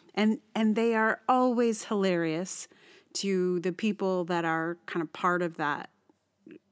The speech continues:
insideness and rarely comprehensible to those outside. So what I'm gonna share with you here is basically an inside joke that developed out of performing.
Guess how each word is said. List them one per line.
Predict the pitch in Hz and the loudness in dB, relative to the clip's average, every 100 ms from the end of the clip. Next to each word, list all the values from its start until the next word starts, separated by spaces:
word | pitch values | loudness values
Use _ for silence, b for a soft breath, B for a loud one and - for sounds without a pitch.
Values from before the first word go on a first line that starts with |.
| - | -4
insideness | 185 165 175 160 160 151 156 - - b b b b b - | -2 0 -2 -4 -4 -6 -6 -8 -8 b b b b b -4
and | 175 180 175 _ | 0 0 -2 _
rarely | 196 185 208 208 208 190 180 180 175 - _ _ _ | -4 0 2 2 2 2 2 2 0 -4 _ _ _
comprehensible | - 175 170 165 170 165 147 185 - _ | -2 0 0 -2 -4 -4 -8 -10 -14 _
to | - | -8
those | 165 160 165 | -6 -6 -8
outside. | - 160 - - 175 - B B B B B _ B B B B - | -8 -10 -8 -10 -10 -14 B B B B B _ B B B B -6
So | - 226 196 - _ _ _ _ _ _ _ _ | 2 2 2 -2 _ _ _ _ _ _ _ _
what | 190 226 | -4 0
I'm | 226 226 | 2 0
gonna | 220 202 185 - _ - - | 2 2 0 -4 _ -20 -10
share | - 285 285 | -2 0 2
with | 254 190 | 2 0
you | 190 | -2
here | 180 180 170 165 170 | 0 0 0 0 -2
is | 190 180 170 - | -2 0 -2 -4
basically | - 196 190 175 170 | -4 -2 -2 -2 0
an | 165 | 0
inside | 165 - 156 160 | -2 -4 -10 -8
joke | 151 - - | -10 -10 -10
that | 160 - | -10 -8
developed | 180 160 151 151 - | -8 -6 -6 -8 -12
out | - 165 160 | -10 -8 -10
of | - 160 - | -14 -16 -14
performing. | 160 - - - - 165 | -14 -10 -10 -8 -8 -8